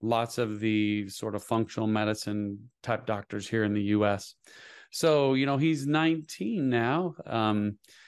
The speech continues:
you would look at him, you wouldn't even know he had a problem. He, he can run three miles. He can ski down a black diamond.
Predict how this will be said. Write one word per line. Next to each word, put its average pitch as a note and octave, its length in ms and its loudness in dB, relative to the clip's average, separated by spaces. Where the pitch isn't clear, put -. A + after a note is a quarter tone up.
you C3+ 260 2
would C#3 140 4
look D3+ 180 2
at D#3+ 140 4
him, D#3+ 120 4
you C3+ 120 4
wouldn't D3 120 4
even C#3 160 2
know C#3 180 0
he C#3 80 -2
had C#3 120 0
a C3+ 60 -6
problem. A2+ 600 -2
He, A2+ 680 2
he A2 260 0
can A2+ 180 -2
run C3+ 280 2
three C#3+ 200 2
miles. C#3 460 2
He B2+ 80 0
can A2+ 220 -4
ski C#3 260 -4
down C3+ 260 0
a B2+ 40 -4
black C3 340 0
diamond. C3+ 580 0